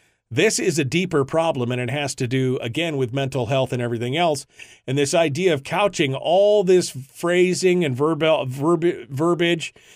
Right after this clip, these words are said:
in safe gun storage or in background checks or in re-, reducing their ability to, uh, get access to it and everything else, it's all about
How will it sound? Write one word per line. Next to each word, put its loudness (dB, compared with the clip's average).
in 0
safe 2
gun 4
storage 0
or 0
in -2
background 0
checks -2
or 2
in -2
re-, -4
reducing 2
their 2
ability 0
to, 0
uh, 0
get 2
access -2
to 4
it 0
and -4
everything -2
else, -2
it's -2
all 2
about 0